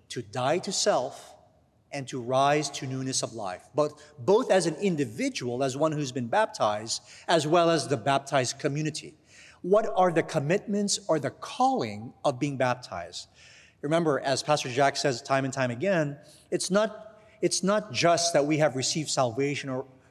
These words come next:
or we have our ticket to heaven, right? That the Christian life has commitments. We have responsibilities. Because the love of God, the blessings of,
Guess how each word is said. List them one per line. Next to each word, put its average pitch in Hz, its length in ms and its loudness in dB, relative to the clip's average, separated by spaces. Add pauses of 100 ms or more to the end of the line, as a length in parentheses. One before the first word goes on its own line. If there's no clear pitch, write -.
(260)
or 160 80 2
we 151 120 2
have 156 160 4
our 139 80 4
ticket - 320 0
to 127 80 -2
heaven, 139 260 2 (600)
right? 135 220 -4 (680)
That 143 400 2 (420)
the 143 100 0
Christian 170 580 0
life 165 360 4
has 165 340 2
commitments. 160 840 -2
We 147 140 0
have 143 200 4
responsibilities. 139 880 0
Because 190 540 0
the 175 80 4
love 151 200 6
of 170 140 2
God, 147 460 4 (260)
the - 80 -6
blessings 170 580 2
of, 131 300 0